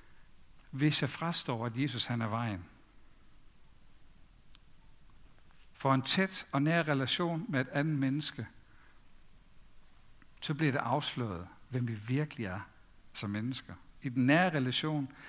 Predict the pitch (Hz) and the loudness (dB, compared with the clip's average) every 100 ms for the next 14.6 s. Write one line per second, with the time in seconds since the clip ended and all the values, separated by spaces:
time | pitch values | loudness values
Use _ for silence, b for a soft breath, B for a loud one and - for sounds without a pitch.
0 | B B 165 160 143 156 - - 160 - | B B 0 2 4 2 0 0 0 -2
1 | - 127 113 - 123 120 143 147 123 101 | -2 0 0 -4 -6 0 4 4 2 -2
2 | 95 - - b b b b b 117 120 | -4 -12 -20 b b b b b 2 4
3 | 117 120 113 127 139 - - 139 139 123 | 4 4 6 6 4 0 -2 -2 -2 -4
4 | 98 87 - - 113 120 127 143 120 - | -6 -8 -12 -4 0 2 2 2 -2 -2
5 | 143 131 110 95 87 - B B B B | -2 -2 -4 -8 -12 -18 B B B B
6 | - 135 131 123 - 170 - 131 120 - | -2 2 4 4 2 0 2 0 0 0
7 | 147 143 120 117 127 151 - 120 123 127 | 0 0 0 -2 0 0 -2 -2 -4 -4
8 | 123 147 143 117 104 104 117 110 107 - | -4 0 0 -2 -2 -2 -2 -4 -8 -10
9 | - - - - - - - - - - | -20 -20 -20 -20 -20 -20 -20 -20 -20 -20
10 | - - - - - - - - - - | -20 -20 -20 -20 -20 -20 -20 -20 -20 -20
11 | - - - - - - - - - B | -20 -20 -20 -20 -20 -20 -20 -20 -20 B
12 | B B B B B - - 196 185 156 | B B B B B -8 4 4 6 4
13 | 170 151 - 180 185 190 139 190 180 - | 4 4 4 4 4 2 0 0 0 0
14 | 190 180 147 151 131 101 | 0 2 2 4 2 0